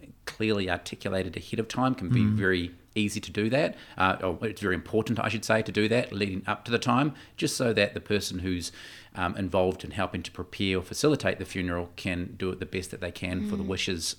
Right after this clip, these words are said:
Speaker 1: of, um, of those, uh, of the person
Speaker 2: Mm.
Speaker 1: who has passed.
Speaker 2: Now, some people might sort of struggle a little bit here with this thing of, of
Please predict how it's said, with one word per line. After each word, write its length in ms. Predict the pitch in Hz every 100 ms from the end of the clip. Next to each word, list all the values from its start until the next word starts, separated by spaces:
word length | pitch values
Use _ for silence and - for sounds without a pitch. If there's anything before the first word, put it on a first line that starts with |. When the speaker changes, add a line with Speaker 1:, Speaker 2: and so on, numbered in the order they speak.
| -
Speaker 1:
of, 340 | 85 87 78 -
um, 420 | 87 85 85 90 - -
of 340 | 87 87 76 -
those, 520 | - 90 85 82 - -
uh, 60 | 85 85
of 100 | 85
the 80 | 92
person 260 | - 107
Speaker 2:
Mm. 40 | 85
Speaker 1:
who 40 |
has 80 | 85
passed. 400 | - 95 90 - - - - - - -
Speaker 2:
Now, 240 | 156 170 170
some 300 | - - 226
people 180 | 262 226
might 220 | 180 170
sort 140 | 160 147
of 40 |
struggle 340 | - 156 147 139
a 40 |
little 160 | 131 123
bit 140 | 123
here 180 | 131 127
with 100 | 117
this 180 | 120 -
thing 220 | 135 127
of, 240 | 113 -
of 400 | - 120 101 -